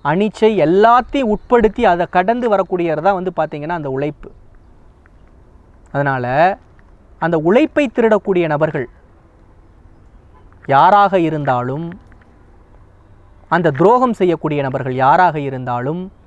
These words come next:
பந்த தோஷத்திற்கு உட்படுவார்கள். அப்ப இவங்களுக்கு என்ன நிவர்த்தி அப்படின்னு கேட்டீங்க அப்படின்னா,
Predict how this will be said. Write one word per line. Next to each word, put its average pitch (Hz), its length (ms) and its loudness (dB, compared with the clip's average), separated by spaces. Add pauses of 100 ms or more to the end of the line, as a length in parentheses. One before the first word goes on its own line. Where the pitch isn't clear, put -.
(380)
பந்த 175 260 2
தோஷத்திற்கு 147 560 -8
உட்படுவார்கள். 120 880 -8 (1200)
அப்ப 208 520 4 (640)
இவங்களுக்கு 247 360 0
என்ன 247 300 2
நிவர்த்தி 233 520 2
அப்படின்னு 170 240 -2
கேட்டீங்க 147 400 -6
அப்படின்னா, 127 580 -4